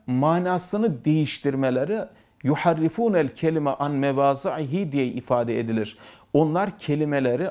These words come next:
Allah'ın mesajını, ayetleri yerinden değiştirdiler diye ifade edilir. Yine Kur'an-ı Kerim'de Tevbe suresinin son ayetlerinde, e, Yahudi ve Hristiyan din adamlarının,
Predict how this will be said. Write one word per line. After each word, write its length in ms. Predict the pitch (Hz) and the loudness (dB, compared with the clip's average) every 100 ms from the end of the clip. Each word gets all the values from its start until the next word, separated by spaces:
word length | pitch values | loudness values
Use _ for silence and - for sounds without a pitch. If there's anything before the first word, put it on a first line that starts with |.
| - | -2
Allah'ın 420 | 139 147 139 202 | 0 0 0 -2
mesajını, 800 | 165 131 - 117 110 110 143 202 - - _ | -4 -4 -2 -4 -2 -2 -2 -4 -10 -20 _
ayetleri 840 | 135 147 156 156 - 147 151 208 156 | 0 2 2 0 0 0 2 0 -2
yerinden 680 | 127 147 160 156 196 233 160 | 0 2 0 0 0 0 -2
değiştirdiler 840 | 135 123 - - 110 110 110 107 107 | -2 -2 -6 -4 -2 0 0 0 0
diye 160 | 107 | -2
ifade 560 | 95 117 110 104 107 104 | -4 -2 -2 -2 -4 -4
edilir. 440 | 110 110 190 - - - - - _ | -4 -4 -4 -8 -20 -20 -20 -20 _
Yine 460 | 143 214 208 220 - - | 2 4 2 -2 -8 -10
Kur'an-ı 340 | - 180 185 180 | 0 0 2 -2
Kerim'de 460 | - 156 147 131 | 0 0 2 0
Tevbe 420 | 160 - 156 156 170 | 0 0 0 2 0
suresinin 580 | - 156 139 - 135 | 0 0 0 0 -4
son 320 | 123 - 175 170 | -4 0 -2 0
ayetlerinde, 1000 | 127 117 107 110 - 104 101 107 185 208 214 - - _ - | 0 0 -2 -4 -4 -2 -2 -2 0 -2 -6 -20 -20 _ -2
e, 100 | 113 | 0
Yahudi 640 | 107 110 139 156 180 220 | 2 2 4 4 2 2
ve 120 | 196 | 0
Hristiyan 720 | 143 151 151 - 143 139 135 - - - | 2 0 -2 -2 -2 0 -2 -6 -8 2
din 280 | 208 208 - | 4 4 0
adamlarının, 920 | 131 127 120 110 107 104 131 208 | -4 -2 0 0 -2 -2 -4 -6